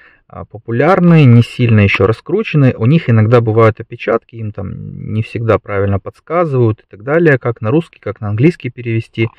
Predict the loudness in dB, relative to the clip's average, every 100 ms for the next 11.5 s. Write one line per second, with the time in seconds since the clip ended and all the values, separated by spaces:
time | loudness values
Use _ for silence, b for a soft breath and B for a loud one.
0 | B B B B B _ -4 -4 0 0
1 | 2 4 6 6 4 0 -4 -8 -12 -10
2 | -10 -12 -20 -20 -18 -8 -8 -8 -10 -10
3 | -12 _ -20 -16 -10 -8 -10 _ _ -20
4 | -16 -4 -2 -2 -8 -12 -20 -20 -18 -14
5 | -10 -10 -12 -12 -8 -6 -4 -6 -8 -20
6 | -12 -12 -8 -8 -6 -4 0 0 2 2
7 | 0 -2 -10 -2 -2 -2 -2 2 4 4
8 | 4 2 -4 -14 -14 -16 -6 -4 -4 B
9 | B B B -4 0 2 2 2 0 2
10 | 2 2 -4 -6 -4 -4 -2 -4 -4 -2
11 | 2 4 2 0